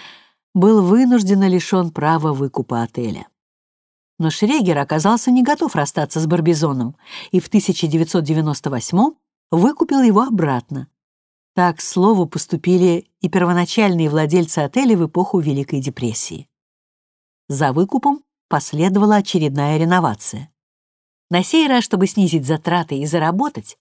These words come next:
бассейн и бывшую кофейню отдали в долгосрочную аренду сети фитнес-клубов Equinox. Клуб обустроил полный спектр тренировочных услуг на трёх этажах здания, и теперь вход туда стал доступен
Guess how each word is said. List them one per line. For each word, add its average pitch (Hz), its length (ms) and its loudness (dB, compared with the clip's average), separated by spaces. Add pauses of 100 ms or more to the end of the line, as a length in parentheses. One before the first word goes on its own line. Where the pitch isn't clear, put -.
(500)
бассейн 175 560 0
и 160 60 -2
бывшую 170 420 -2
кофейню 175 580 -4 (220)
отдали 175 420 0
в 143 80 -4
долгосрочную 165 800 -2
аренду 180 340 0
сети 196 360 -4
фитнес-клубов 190 840 -4 (340)
Equinox. 143 720 -6 (540)
Клуб 208 280 0
обустроил 160 540 -2
полный 147 400 -2
спектр - 420 -6
тренировочных 151 800 -4
услуг 170 340 -6
на 160 120 -6
трёх 151 220 -6
этажах 131 400 -6
здания, 127 560 -4 (520)
и 202 80 2
теперь 330 260 0
вход - 320 -6
туда 214 260 2
стал 208 260 0
доступен 208 580 -2